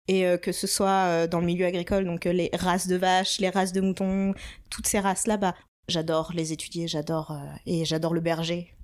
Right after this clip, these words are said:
de façon générale. Donc, euh, en fait, de base, j'ai découvert le berger islandais parce que j'adore l'Islande aussi.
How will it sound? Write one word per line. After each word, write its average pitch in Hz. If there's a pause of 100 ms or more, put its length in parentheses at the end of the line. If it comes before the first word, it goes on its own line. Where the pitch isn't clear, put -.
de 180
façon 180
générale. 180
Donc, 185
euh, 185 (720)
en 196
fait, 220
de 185
base, 196
j'ai 180
découvert 180
le 190
berger 170
islandais 175
parce 170
que 175
j'adore 165
l'Islande 247
aussi. 330